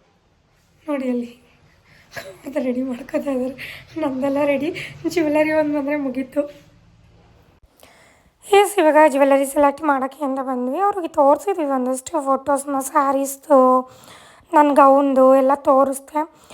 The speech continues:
ಆ, ಅವ್ರೂ ಸೆಲೆಕ್ಟ್ ಮಾಡಿದ್ರು, ಜೊತೆಗೆ ಮೇಕಪ್ ಆರ್ಟಿಸ್ಟ್ ಕೂಡ ಸೆಲೆಕ್ಟ್ ಮಾಡಿದ್ರು.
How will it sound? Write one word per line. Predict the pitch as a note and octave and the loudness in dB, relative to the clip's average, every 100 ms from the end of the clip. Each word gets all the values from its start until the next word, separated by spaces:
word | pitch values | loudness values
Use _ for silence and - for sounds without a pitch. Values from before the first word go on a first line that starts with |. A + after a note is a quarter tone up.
| - _ E4+ | -20 _ 2
ಆ, | D4+ D4+ D4+ | 4 6 8
ಅವ್ರೂ | D#4+ F4 F4 E4+ E4+ | 8 6 2 0 0
ಸೆಲೆಕ್ಟ್ | E4 - - - | -2 -14 -14 0
ಮಾಡಿದ್ರು, | D4+ C#4+ E4+ | 2 2 -2
ಜೊತೆಗೆ | - - E4 | -6 -6 -2
ಮೇಕಪ್ | D4+ C4+ D#4+ D#4 | -2 -2 2 2
ಆರ್ಟಿಸ್ಟ್ | C#4+ D4 - | 2 -4 0
ಕೂಡ | D4+ | 0
ಸೆಲೆಕ್ಟ್ | C#4 D#4 C4+ C#4 | 2 2 0 0
ಮಾಡಿದ್ರು. | D4 B3+ A#3 D4 | -2 -2 0 0